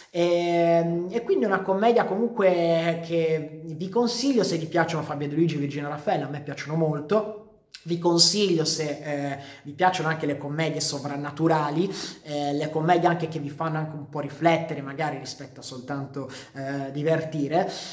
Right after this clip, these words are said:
Ehm, io spero di rivederli insieme loro due perché mi sono piaciuti tanto. Ehm, insieme l-, loro due sono la vera, la vera e propria forza del film. I figli pure non mi sono dispiaciuti,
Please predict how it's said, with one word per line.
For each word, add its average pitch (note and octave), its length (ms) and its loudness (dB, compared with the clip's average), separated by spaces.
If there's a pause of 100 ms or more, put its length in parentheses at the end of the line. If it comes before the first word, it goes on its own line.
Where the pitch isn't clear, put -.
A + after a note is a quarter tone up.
(240)
Ehm, F3+ 920 4
io C#4+ 140 0
spero F#3+ 280 2
di F3 100 0
rivederli E3+ 380 2
insieme D3 420 -2
loro C3 200 -6
due C3+ 240 -6
perché E3+ 840 2
mi F3+ 140 -6
sono G3 200 -6
piaciuti F#3 380 -6
tanto. A2 640 -12
Ehm, D3 920 -2
insieme E3+ 800 2
l-, E3 240 -6 (100)
loro G3+ 220 4
due A3 100 4
sono F3 260 2
la E3+ 120 4
vera, F#3 260 0 (260)
la D#3+ 140 -6
vera F3 200 -2
e - 20 -4
propria D#3+ 240 -8
forza C#3+ 380 -6
del C3+ 160 -6
film. B2 500 -10
I A#3 100 0
figli E3 400 0
pure D#3+ 300 2
non F3+ 120 -2
mi F3 100 -2
sono D#3+ 240 -2
dispiaciuti, F3+ 720 0